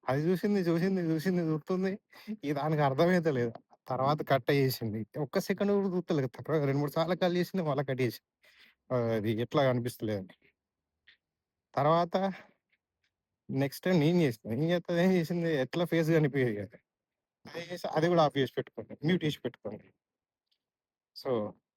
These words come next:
వీళ్ళ స్కామ్ ఎట్లుండదంటే ఇది. కక్కుర్తి పడకుర్రి. నేనేదో దీనిలో ఏం ఎంతవరకు తీసుకొస్తదా అని ట్రై చేసిన. ఆ, నాకేం వీడియోలో కంటెంట్ దొరుకుతలేదు. నేను దాన్ని, నేను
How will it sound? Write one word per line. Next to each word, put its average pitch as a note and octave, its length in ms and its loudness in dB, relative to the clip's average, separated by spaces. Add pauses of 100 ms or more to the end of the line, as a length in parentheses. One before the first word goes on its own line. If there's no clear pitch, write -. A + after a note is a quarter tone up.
(880)
వీళ్ళ D3 200 0
స్కామ్ F3 360 0
ఎట్లుండదంటే D3+ 560 0
ఇది. G2+ 200 -6 (880)
కక్కుర్తి D#3+ 400 -4
పడకుర్రి. C#3+ 480 2 (960)
నేనేదో D#3 520 2
దీనిలో D#3 240 2 (220)
ఏం D#3+ 160 4
ఎంతవరకు D#3+ 420 2
తీసుకొస్తదా D3+ 540 2
అని C#3+ 140 0
ట్రై C3+ 180 0
చేసిన. C3 300 -2 (460)
ఆ, D3 120 -6
నాకేం E3 360 4
వీడియోలో F3 320 4
కంటెంట్ E3 380 2
దొరుకుతలేదు. C3 520 0
నేను E3 300 0
దాన్ని, D3+ 440 0
నేను E3+ 220 2